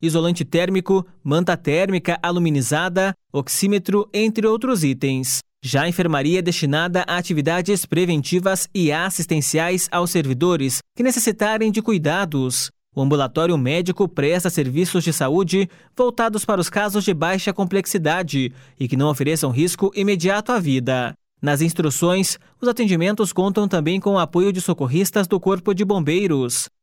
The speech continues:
Esta é uma continuidade às ações de desenvolvimento e melhorias da instituição,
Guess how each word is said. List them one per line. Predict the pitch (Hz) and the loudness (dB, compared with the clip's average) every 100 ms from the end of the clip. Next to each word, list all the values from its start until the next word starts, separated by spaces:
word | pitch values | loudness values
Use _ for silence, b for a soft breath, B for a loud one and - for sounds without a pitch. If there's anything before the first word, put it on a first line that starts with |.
| - | -2
Esta | 156 175 196 | -2 0 -2
é | 185 | 0
uma | 180 175 | 0 0
continuidade | 190 175 190 165 135 151 185 180 196 | 0 2 2 2 0 0 -2 -2 -2
às | 175 185 | -2 0
ações | 185 - 160 190 196 | -2 0 0 2 2
de | 147 | 2
desenvolvimento | 135 175 165 147 131 160 180 185 185 B B - | 0 0 0 0 0 0 0 0 0 B B -2
e | |
melhorias | 254 226 214 226 214 | 0 2 2 2 2
da | 220 | 2
instituição, | 220 220 220 226 220 185 170 175 | 2 2 0 0 0 0 2 0